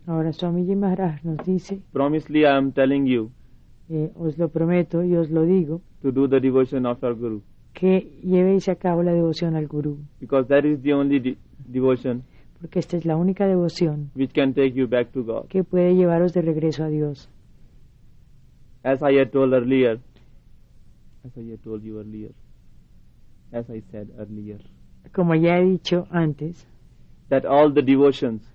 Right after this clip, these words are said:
Speaker 1: que todas las devociones
Speaker 2: are good at their places,
Speaker 1: son buenas en sus lugares,
Speaker 2: but in all types of devotions
Speaker 1: pero en todos los tipos de devoción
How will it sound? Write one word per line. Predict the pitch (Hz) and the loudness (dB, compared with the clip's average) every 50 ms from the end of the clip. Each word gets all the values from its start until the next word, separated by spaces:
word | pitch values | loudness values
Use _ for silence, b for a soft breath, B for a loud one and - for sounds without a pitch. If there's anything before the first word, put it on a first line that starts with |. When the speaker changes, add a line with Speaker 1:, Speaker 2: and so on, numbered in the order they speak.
| - - - - | -20 -20 -20 -18
Speaker 1:
que | - 170 | -12 -6
todas | - 175 180 190 190 | -2 0 0 2 2
las | 202 185 | 0 2
devociones | 175 190 185 180 175 - - 196 175 160 160 156 160 156 - - - | 2 4 4 4 2 2 2 2 2 2 0 -2 -4 -8 -12 -10 -4
Speaker 2:
are | - 127 135 131 | 0 2 2 2
good | 113 135 143 131 - | 2 2 0 2 2
at | - 131 131 110 107 107 | 0 0 0 0 -2 0
their | 127 127 127 120 | 0 2 2 0
places, | 110 127 123 117 104 - 107 98 - - - | -2 -4 -6 -6 -6 -8 -12 -14 -14 -16 -16
Speaker 1:
son | - - 190 196 196 202 214 208 | -8 -2 0 2 2 2 2 2
buenas | 202 196 180 165 170 185 190 - | 2 2 2 2 0 -2 -4 -4
en | 214 208 202 | -2 -2 -2
sus | 185 226 220 | 0 0 0
lugares, | 190 170 165 151 156 151 147 143 151 151 - - - - - | 2 2 0 0 0 -2 -4 -4 -8 -10 -12 -20 -20 -20 -10
Speaker 2:
but | - 120 131 131 - | -2 0 0 0 0
in | - 139 139 139 | 0 2 2 4
all | 135 139 147 143 - 151 | 4 4 4 2 4 4
types | 139 135 - - | 2 2 2 0
of | 143 123 110 | -4 -4 -2
devotions | 117 131 131 127 123 117 127 113 107 107 - - | 0 2 2 2 0 -2 -4 -8 -8 -10 -12 -10
Speaker 1:
pero | 180 170 170 | -6 -4 -4
en | 165 160 | -4 -4
todos | - 180 180 180 | -2 0 0 0
los | 175 165 - | 0 -4 -6
tipos | - - 196 - - 196 170 - | -6 -8 -6 -2 -2 -2 0 2
de | 180 | 2
devoción | 175 175 170 170 165 - - 185 185 185 202 214 | 4 4 4 2 2 2 4 4 4 4 2 0